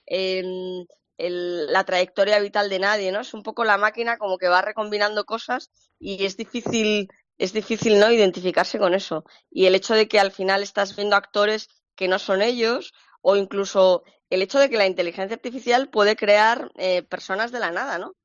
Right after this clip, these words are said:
Tú estás viendo la imagen de alguien súper perfecto, eh, de un actor o de una actriz y tal, y es gente que en realidad no existe, ¿no? Que han combinado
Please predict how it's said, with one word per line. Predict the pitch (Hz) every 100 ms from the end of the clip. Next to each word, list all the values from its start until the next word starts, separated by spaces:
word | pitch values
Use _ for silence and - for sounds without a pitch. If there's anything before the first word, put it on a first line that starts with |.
| _ _
Tú | 196
estás | 190 208
viendo | 214 208
la | 208 196
imagen | 196 208 202
de | 196
alguien | 202 196
súper | - 220 208 196
perfecto, | 185 185 214 - 220 - _ _ _
eh, | 170 175 180 175 175 170
de | 170 170
un | 175 185
actor | 185 - 202 208 202
o |
de | 196
una | 196
actriz | 190 202
y | 196
tal, | 202 247 - _
y | -
es | 185
gente | 208 208 220
que |
en | 208
realidad | 220 170 185
no |
existe, | 214 - - 175
¿no? | 214
Que | 185
han | 175
combinado | 196 190 190 196 185